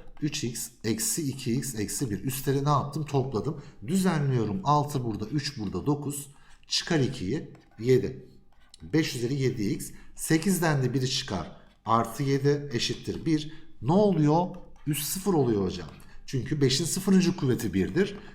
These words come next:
Yedi x artı yediyi sıfıra eşitliyorum. Yedi x buradan eksi yedi ve x de ne olacak?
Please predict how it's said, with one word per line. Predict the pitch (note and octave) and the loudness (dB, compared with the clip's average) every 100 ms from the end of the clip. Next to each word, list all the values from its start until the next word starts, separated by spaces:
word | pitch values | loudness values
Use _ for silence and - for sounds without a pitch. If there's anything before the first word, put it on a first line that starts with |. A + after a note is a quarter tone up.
| - F#2 | -8 0
Yedi | C3 G3+ | 0 2
x | G#3 G3 - D3 | 0 0 -2 0
artı | C#3+ A#2+ - | 0 0 -4
yediyi | A2 C#3+ D3+ C3 G2+ | 0 2 2 2 0
sıfıra | - B2+ E3+ F3 | -2 -4 2 4
eşitliyorum. | E3+ E3 - F#3 F3+ F3 F3+ - - - - F2 | 4 2 0 4 6 6 2 -6 -14 -18 -20 -4
Yedi | A2 D#3 G3 | 2 4 4
x | F3+ - - | 0 -2 -4
buradan | D#3 D#3 D#3 | -2 0 0
eksi | D3+ C#3 - | -2 -2 -2
yedi | C3+ D3 D3+ B2 | 2 2 2 2
ve | C3 F3+ - - - - | 0 -2 -12 -18 -16 -4
x | F3+ - - - | -2 -2 -4 -2
de | G#2 | 0
ne | D3+ | 2
olacak? | F3+ E3+ C#3 D#3+ E3 | 2 2 2 0 0